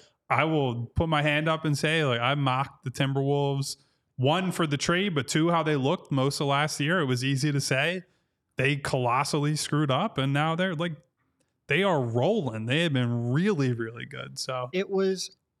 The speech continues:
Speaker 2: a bad trade in the fact they paid significantly over what anyone else would have paid, but they have gotten materially better. It is possible to both win and lose at the same time, which is weird,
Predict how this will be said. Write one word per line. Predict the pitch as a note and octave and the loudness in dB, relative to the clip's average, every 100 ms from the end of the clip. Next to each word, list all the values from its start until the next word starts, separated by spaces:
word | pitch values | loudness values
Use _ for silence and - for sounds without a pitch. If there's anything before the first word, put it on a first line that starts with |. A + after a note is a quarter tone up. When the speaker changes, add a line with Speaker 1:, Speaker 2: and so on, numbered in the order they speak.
| - | -2
Speaker 2:
a | F3 | 0
bad | D#3+ C3 F#3 G3+ A#3 | 0 0 0 0 0
trade | - G3+ F3 F3 | 0 2 2 2
in | E3+ | 0
the | D#3+ | 0
fact | F3 E3 - | 0 -2 -2
they | E3 | -2
paid | D#3+ - E3+ D#3+ D3 - | 0 0 0 0 -2 -6
significantly | - D#3+ E3 F3+ - G#3+ G3 D#3 | -4 0 0 0 -2 -4 -4 -2
over | E3 D#3 D#3 | -2 0 0
what | D3+ - | -2 -2
anyone | D#3 D#3+ D#3+ | -2 2 2
else | D3 D3+ - | 0 -2 -4
would | C#3 | -6
have | B2+ - - _ _ _ _ _ _ _ - C#3+ | -8 -12 -20 _ _ _ _ _ _ _ -10 0
paid, | A3 F3+ C#3 C3 B2+ _ _ - | 2 2 0 -2 -6 _ _ -6
but | D#3 D3 B3 E3+ - - | -2 2 2 0 -4 -2
they | D#3+ | 0
have | D#3+ C#3+ | 0 0
gotten | D3+ C3+ | -2 0
materially | D3 C3+ D#3+ C#3 C3+ C3+ | -2 0 0 0 0 0
better. | D3+ C#3+ B2+ | 0 -2 -4
It | - | -2
is | D3+ C#3+ | -2 -2
possible | - F3 F3 - E3+ | 0 0 0 0 -2
to | D#3 | 0
both | D#3+ D#3 | 0 -2
win | C#3+ D3 E3+ F3 | -4 0 0 0
and | D#3 | 0
lose | D3+ D#3+ D3 C3 | 2 2 0 -4
at | - | -10
the | |
same | - D#3+ C#3+ | -6 -2 -2
time, | D3 C#3 | -2 -2
which | D3 F3+ | -2 -2
is | A#3 | -2
weird, | D4 E4 G#3+ | 0 2 0